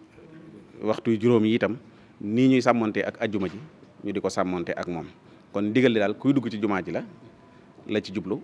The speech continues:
waaye jubluwu ci ajjuma ak lu dul ajjuma. Kuy julli si julli juróom, loolu mooy ndigal li. Kuy julli si ajjuma,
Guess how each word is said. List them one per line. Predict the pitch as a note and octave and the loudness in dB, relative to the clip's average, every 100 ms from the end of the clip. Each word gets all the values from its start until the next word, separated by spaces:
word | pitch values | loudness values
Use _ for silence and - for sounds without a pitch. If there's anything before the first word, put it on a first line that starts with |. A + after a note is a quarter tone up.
| - | -6
waaye | F#2 G2 | -6 -4
jubluwu | A2+ B2 B2 | 0 2 2
ci | A2 | 2
ajjuma | A#2 A2 G2 B2 - | -2 -2 -4 -6 -6
ak | G#2+ G2 | -6 -4
lu | G2 | -2
dul | F#2+ | -4
ajjuma. | F#2 E2 D#2 - - - - - | -6 -8 -12 -16 -20 -20 -20 -6
Kuy | A#2 A2+ | -2 0
julli | B2 | 0
si | A2+ | 0
julli | G#2+ A2+ G#2 | 0 0 2
juróom, | B2+ A2 E2 - - | 4 2 0 -14 -12
loolu | G2+ G2 | -4 -2
mooy | F#2+ G2 | -2 -4
ndigal | F2+ E2+ | -4 -8
li. | D2 - - - - - - | -10 -18 -20 -20 -20 -20 -4
Kuy | B2 | -2
julli | A#2 A#2+ | 0 0
si | A2+ | -2
ajjuma, | - B2 A#2 F2+ | -4 -4 -4 -6